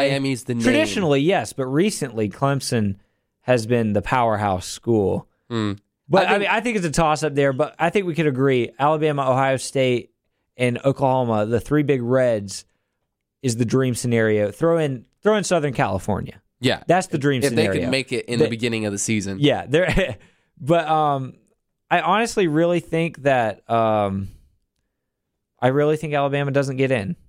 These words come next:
Speaker 1: I, I certainly hope you're right.
Speaker 2: They're trying to justify it already. I see it on all the E S P N Twitter pages, the E S P N stats and info. "Oh, wha-, a team has never been outside the top five in the last rankings and, like,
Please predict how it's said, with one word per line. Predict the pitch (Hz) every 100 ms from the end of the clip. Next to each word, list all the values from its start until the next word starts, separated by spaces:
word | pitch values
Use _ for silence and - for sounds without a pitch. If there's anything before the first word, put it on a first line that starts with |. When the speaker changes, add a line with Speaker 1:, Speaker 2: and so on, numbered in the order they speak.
| _ _
Speaker 1:
I, | 151 208 -
I | 185
certainly | 240 190 170
hope | 147 -
you're | 113
right. | 95 78 -
Speaker 2:
They're |
trying | 139 - 175
to | 160
justify | 135 151 170 143 160 156
it | 151 -
already. | 127 131 120 135 143 139
I | 110
see | - 135
it | 117
on | 113 110
all | 120
the | 127 131
E | 131
S | 120
P | 123
N | 117
Twitter | - 135 127
pages, | 131 123 127
the | 113 107
E | 131
S |
P | - 120
N |
stats | 110 135 123 123
and | 123
info. | 127 120 123 120 - _
"Oh, | - 127 107 85 82
wha-, | 127 139
a | 131
team | - 156 139
has | 117
never | 107 131 147 143
been | 131
outside | 127 117 135 131
the | 117
top | 95 135 110
five | 127 131 123
in | 113 110
the |
last | 107 127 131 -
rankings | 123 131 117 117 104
and, | 107
like, | 104 101